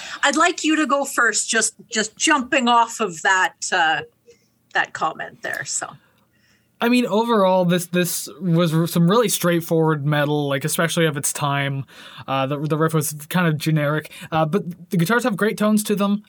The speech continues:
Speaker 1: Uh, a nice clean distortion. It wasn't, like, super messy and, like, kinda hard to decipher. It was, like, very to the point.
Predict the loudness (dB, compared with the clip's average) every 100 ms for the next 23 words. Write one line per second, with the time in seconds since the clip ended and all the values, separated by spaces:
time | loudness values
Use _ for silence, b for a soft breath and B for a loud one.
0 | -2 2 4 4 2 0 -2 0 0 -2
1 | -6 0 2 2 2 -2 0 0 0 0
2 | 2 0 0 0 0 0 0 2 0 2
3 | 2 0 -4 -4 -4 -4 -4 -6 -6 -4
4 | -4 -2 -4 -4 -6 -8 _ -4 -2 -2
5 | -4 -6 -8 -4 0 0